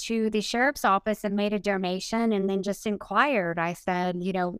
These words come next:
"As a civilian, what can I do to support these amazing units?" And, um, I winded up,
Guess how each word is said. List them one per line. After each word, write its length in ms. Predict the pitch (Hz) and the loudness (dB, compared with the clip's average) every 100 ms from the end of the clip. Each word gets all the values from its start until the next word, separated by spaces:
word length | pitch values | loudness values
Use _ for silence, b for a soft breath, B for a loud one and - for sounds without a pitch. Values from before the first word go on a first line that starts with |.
| - | -4
"As 200 | 196 196 | -2 -2
a 60 | |
civilian, 640 | 180 190 190 226 214 190 185 | -2 0 2 4 4 2 2
what 220 | 196 - | 0 0
can 180 | - 190 | -2 0
I 180 | 185 | 0
do 460 | 170 190 196 180 175 | 0 0 2 0 -2
to 140 | - 185 | -6 -6
support 520 | - 170 196 190 190 | -6 -4 -2 -2 0
these 200 | 185 180 | -2 -2
amazing 480 | 180 180 180 180 175 | 0 0 -2 -2 2
units?" 680 | 220 220 - _ _ - _ _ _ _ _ _ _ _ - | 2 2 -2 _ _ -20 _ _ _ _ _ _ _ _ -8
And, 480 | 208 202 196 196 196 | -2 0 2 0 0
um, 440 | 202 190 190 185 190 _ _ _ _ _ - | 0 0 0 -2 -6 _ _ _ _ _ 2
I 160 | 208 | 4
winded 420 | 208 208 208 208 | 4 2 2 2
up, 300 | 202 202 - | 2 0 -2